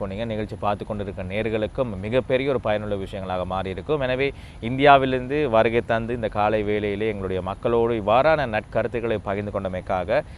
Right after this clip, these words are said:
சக்தி டி வியின் சார்பாகவும் எளிமை நிகழ்ச்சியின் சார்பாகவும் எங்களுடைய மனப்பூர்வமான வணக்கங்களையும் நன்றிகளை தெரிவித்துக் கொள்கிறோம்.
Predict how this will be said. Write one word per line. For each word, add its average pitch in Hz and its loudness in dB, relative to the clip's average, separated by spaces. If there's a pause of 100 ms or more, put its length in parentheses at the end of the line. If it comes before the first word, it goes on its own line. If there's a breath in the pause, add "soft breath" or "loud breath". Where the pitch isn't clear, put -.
(140 loud breath)
சக்தி 151 2
டி 143 0
வியின் 127 -4
சார்பாகவும் 110 2
எளிமை 110 0
நிகழ்ச்சியின் 110 -2
சார்பாகவும் 95 -2
எங்களுடைய 101 -4
மனப்பூர்வமான 117 -2
வணக்கங்களையும் 101 -6
நன்றிகளை 92 -6
தெரிவித்துக் 87 -10
கொள்கிறோம். 90 -8